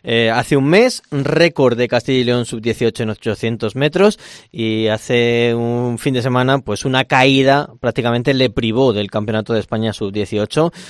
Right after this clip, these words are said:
Cuando estaba encabezando la carrera, pues esa pequeña caída ahí, Álvaro, supongo que, que triste, ¿no? Por, por no alzarte con, con esa medalla, pero también por otro lado tendrás que estar,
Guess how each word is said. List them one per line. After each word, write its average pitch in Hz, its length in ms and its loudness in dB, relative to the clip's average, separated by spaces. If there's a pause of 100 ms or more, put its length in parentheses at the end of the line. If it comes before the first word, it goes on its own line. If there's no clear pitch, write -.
(260)
Cuando 98 200 -6
estaba 107 680 0
encabezando 117 480 0
la 113 120 0
carrera, 117 340 -2
pues 107 300 -8
esa 95 840 -8
pequeña 107 640 -2
caída 113 420 2
ahí, 117 180 2
Álvaro, 120 560 2
supongo 123 640 -2
que, 123 480 0
que 117 160 -2
triste, 151 400 2
¿no? 170 180 6
Por, 170 300 4
por 139 140 0
no 139 100 0
alzarte 147 400 0
con, 139 300 -4
con 139 180 -4
esa 143 180 -2
medalla, 143 440 2
pero 120 480 0
también 120 320 -4
por 139 140 -2
otro 135 180 -4
lado 139 160 2
tendrás 151 260 -4
que - 80 -10
estar, 113 220 -6